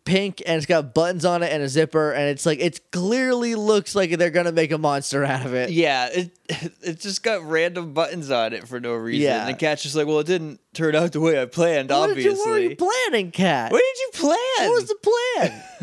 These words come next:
Speaker 2: <laughs>
Speaker 1: There wasn't one. She forgot her pattern, and she's like, "Ah, button? Yeah, let's try a button. Zipper? Sure." The buttons don't button anything. They're just, like, decorative. So then Bulk and Skull yell at them.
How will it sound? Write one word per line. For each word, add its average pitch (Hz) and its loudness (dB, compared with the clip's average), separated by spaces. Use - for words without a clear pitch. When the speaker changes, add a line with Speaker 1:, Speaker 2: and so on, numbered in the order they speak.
Speaker 2:
<laughs> 214 -8
Speaker 1:
There 180 -2
wasn't 175 0
one. 104 -4
She - -10
forgot 160 -2
her 160 -4
pattern, 156 0
and 123 -6
she's 131 -6
like, 127 -2
"Ah, 196 0
button? 180 0
Yeah, 392 2
let's 214 0
try 285 2
a 269 4
button. 180 0
Zipper? 247 0
Sure." 247 0
The 214 0
buttons 277 0
don't 220 0
button 190 4
anything. 123 -2
They're 135 -8
just, 180 -4
like, 165 -2
decorative. 135 -2
So 190 0
then 226 0
Bulk 254 0
and 233 -2
Skull 196 -2
yell 165 2
at 127 -8
them. 131 0